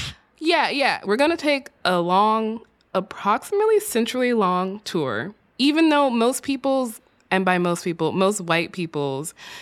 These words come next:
introduction to the word woke was post-Ferguson in twenty fourteen in the uprising that sprang out of the murder of Michael Brown.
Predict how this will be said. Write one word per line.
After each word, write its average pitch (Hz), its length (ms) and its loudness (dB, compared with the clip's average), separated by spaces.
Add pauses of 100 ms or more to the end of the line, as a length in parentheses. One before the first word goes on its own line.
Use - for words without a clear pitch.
(140)
introduction 175 640 0
to 165 80 -10
the 165 100 -4
word 143 300 -4
woke 131 360 -6 (320)
was 170 640 0
post-Ferguson 139 1000 -4
in 135 180 -6
twenty 139 280 -6
fourteen 123 720 -8
in 135 400 -2
the 131 460 -4
uprising 151 600 0
that 127 160 -6
sprang 131 280 -4
out 127 140 -4
of 135 120 -10
the 135 60 -8
murder 123 320 -4
of 127 100 -6
Michael 117 300 -4
Brown. 95 480 -2